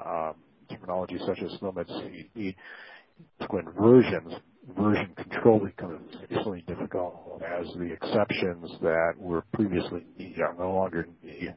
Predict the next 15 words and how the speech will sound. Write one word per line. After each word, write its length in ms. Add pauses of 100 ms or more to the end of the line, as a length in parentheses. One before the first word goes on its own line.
need 200
to 80
be 100
resolved, 840
and 420 (1120)
history 360
of 160
all 260 (220)
the 60
changes 520 (100)
needs 280
to 80
be 200
maintained. 520 (1600)
Um, 440